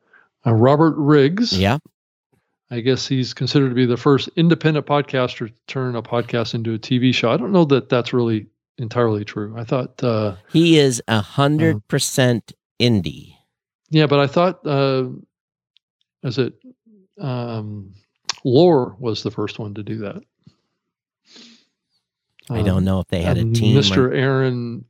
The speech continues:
Speaker 1: Aaron Manicki.
Speaker 2: If you guys,
Speaker 1: Yeah.
Speaker 2: first of all, you guys just gotta go listen to this show. This guy has a voice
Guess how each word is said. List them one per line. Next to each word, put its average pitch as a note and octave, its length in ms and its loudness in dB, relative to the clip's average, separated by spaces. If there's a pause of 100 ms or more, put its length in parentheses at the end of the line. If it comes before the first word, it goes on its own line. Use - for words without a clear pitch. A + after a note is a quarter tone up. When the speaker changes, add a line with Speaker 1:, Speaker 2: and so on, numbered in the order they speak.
Speaker 1:
Aaron B2+ 360 -4
Manicki. B2 520 -4 (800)
Speaker 2:
If A2 140 -4
you E3 60 2
guys, C#3 280 2 (100)
Speaker 1:
Yeah. G#2+ 60 -10
Speaker 2:
first G3+ 300 0
of D#3 80 2
all, F#2+ 380 0 (720)
you B2 180 -2
guys D3 120 2
just G#2+ 200 -6
gotta F2+ 180 -2
go F2 140 -6
listen F2 760 0 (400)
to A2 120 2
this F2+ 200 0
show. G2+ 280 0
This G2+ 200 0
guy G2+ 160 0
has E2+ 220 -2
a E2 60 -2
voice F2+ 640 -2